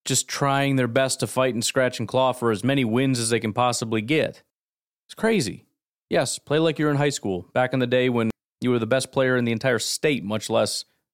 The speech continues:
in your, you know, school in a, in a region or whatever. I don't know.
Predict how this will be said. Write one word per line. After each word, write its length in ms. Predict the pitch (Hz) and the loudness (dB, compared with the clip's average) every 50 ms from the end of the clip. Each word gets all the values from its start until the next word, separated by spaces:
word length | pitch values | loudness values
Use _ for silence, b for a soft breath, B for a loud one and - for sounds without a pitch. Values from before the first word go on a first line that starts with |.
| _ _ _ _ _ _ _ _ _ _ _ - | _ _ _ _ _ _ _ _ _ _ _ -4
in 180 | - 123 123 | -2 0 2
your, 320 | 113 107 104 104 98 95 - _ _ - | 2 4 2 2 0 -2 -4 _ _ -8
you 80 | - 107 | -6 -4
know, 100 | 87 90 | -4 -4
school 420 | - - - - 123 120 117 113 | -6 -10 -6 -2 0 2 2 2
in 60 | 107 | 0
a, 80 | 101 101 | 0 -2
in 180 | 78 107 107 95 | -4 -4 -4 -4
a 260 | 98 104 95 95 - _ _ _ _ _ _ _ _ _ _ _ _ _ _ _ _ _ _ _ _ _ - 101 101 | -4 -6 -6 -10 -12 _ _ _ _ _ _ _ _ _ _ _ _ _ _ _ _ _ _ _ _ _ -10 -8 -4
region 520 | 101 110 113 110 101 101 104 98 98 98 95 | 0 0 0 0 0 -2 -2 -2 -2 -2 -4
or 100 | 92 92 | -4 -4
whatever. 420 | 92 95 95 95 92 92 95 95 | -4 -4 -2 -4 -4 -4 -4 -4
I 80 | 95 95 | -4 -6
don't 120 | 92 90 | -6 -8
know. 140 | 87 90 | -8 -12